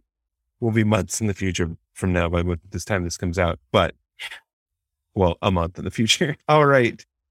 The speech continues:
Uh, as for the rest of us, you can find Emily at Megamoth on Twitter and at Mega underscore Moth on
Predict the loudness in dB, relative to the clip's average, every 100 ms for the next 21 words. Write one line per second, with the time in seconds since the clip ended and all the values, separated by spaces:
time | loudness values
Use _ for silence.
0 | -2 2 4 4 4 4 4 2 2 2
1 | 0 -4 -4 -6 -2 -2 0 0 2 2
2 | 2 0 0 0 -2 -4 -10 -6 -2 2
3 | 2 2 0 -2 0 -2 -2 -6 -2 -2
4 | 0 0 0 -2 -8